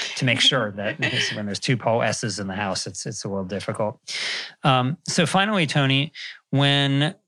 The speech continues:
Speaker 1: we started the podcast, you may remember there was one question that you always asked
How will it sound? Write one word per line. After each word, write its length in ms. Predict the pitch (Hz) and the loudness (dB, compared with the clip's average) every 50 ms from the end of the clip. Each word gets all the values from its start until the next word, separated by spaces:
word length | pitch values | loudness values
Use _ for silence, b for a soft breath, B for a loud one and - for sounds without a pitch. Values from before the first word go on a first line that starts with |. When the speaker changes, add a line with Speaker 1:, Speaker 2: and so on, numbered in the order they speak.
| _ | _
Speaker 1:
we 220 | - 147 135 135 127 | 0 2 4 4 2
started 480 | - - - 185 190 208 214 202 160 | 2 2 2 2 4 4 2 2 0
the 80 | 151 127 | -2 -2
podcast, 800 | - - - 120 117 110 107 - 123 113 107 110 107 - - - | -4 -2 0 0 0 0 -2 -2 0 0 0 0 0 -2 -4 -2
you 100 | 123 110 | 0 0
may 160 | 113 120 127 | 2 2 2
remember 400 | 127 127 123 120 113 110 110 110 | 2 2 2 0 0 0 0 0
there 120 | 101 107 101 | 0 -2 -2
was 180 | 101 98 98 | -2 -2 -2
one 240 | 110 117 120 123 104 | 0 0 0 0 -2
question 680 | - - 117 110 101 - - - - 95 92 95 98 95 | -2 0 0 0 0 0 -2 -4 -4 -4 -6 -6 -4 -4
that 160 | 104 113 120 | -4 -4 -2
you 200 | 104 104 104 110 | -2 -4 0 2
always 400 | 120 113 123 123 123 117 104 113 | 2 2 4 2 2 0 0 0
asked 400 | 107 107 107 - - - - | -2 -2 -2 -2 -4 -8 -10